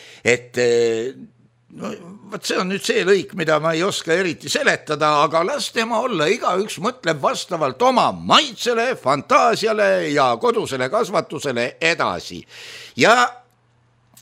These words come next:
ja tegelikult muidugi on mullegi siia mitmed inimesed kirjutanud sel teemal, et kas me tahame tõesti, et karistamatute pärdikute jõuk,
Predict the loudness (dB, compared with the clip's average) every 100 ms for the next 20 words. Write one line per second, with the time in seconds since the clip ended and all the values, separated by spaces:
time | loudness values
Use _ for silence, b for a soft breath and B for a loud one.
0 | -20 B B B B B B B B B
1 | _ _ -4 2 4 4 2 2 0 0
2 | 2 4 4 4 2 0 0 -2 -2 -4
3 | -2 -2 -2 -4 -2 -2 -2 -2 -2 -2
4 | -4 -6 0 2 4 0 0 -2 -2 -2
5 | -2 -2 0 0 0 2 2 0 0 -2
6 | -2 -2 0 2 2 0 -2 -2 -2 -2
7 | -2 -6 -4 0 0 -2 -12 0 2 2
8 | -2 -4 -8 0 2 4 0 0 -4 -4
9 | -2 0 0 4 4 4 0 -6 -2 -2
10 | -2 0 2 4 4 4 2 _ _